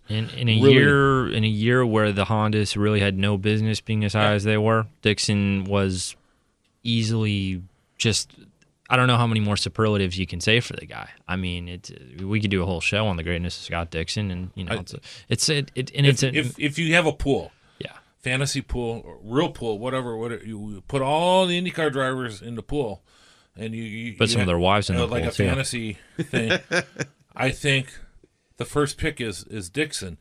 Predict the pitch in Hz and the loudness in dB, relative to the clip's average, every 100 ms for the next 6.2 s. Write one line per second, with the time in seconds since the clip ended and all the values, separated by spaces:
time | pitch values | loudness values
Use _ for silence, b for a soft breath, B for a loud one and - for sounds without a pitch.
0 | - 113 98 107 98 92 98 90 85 90 | 4 4 6 6 6 4 4 4 0 0
1 | 131 127 127 120 113 123 151 135 120 113 | -2 -2 -4 -6 -6 -4 -2 0 -2 -4
2 | 127 117 123 135 117 110 95 92 - 147 | -8 -10 -10 -6 -6 -6 -8 -14 -10 -10
3 | 147 - 113 95 90 _ 120 110 113 113 | -8 -8 -10 -12 -18 _ 0 2 4 4
4 | 107 107 110 127 131 98 - 95 92 92 | 0 -4 -8 -6 -6 -8 -14 -14 -14 -16
5 | - B B B B _ 113 113 - 127 | -16 B B B B _ -6 -6 -4 -6
6 | 120 | -6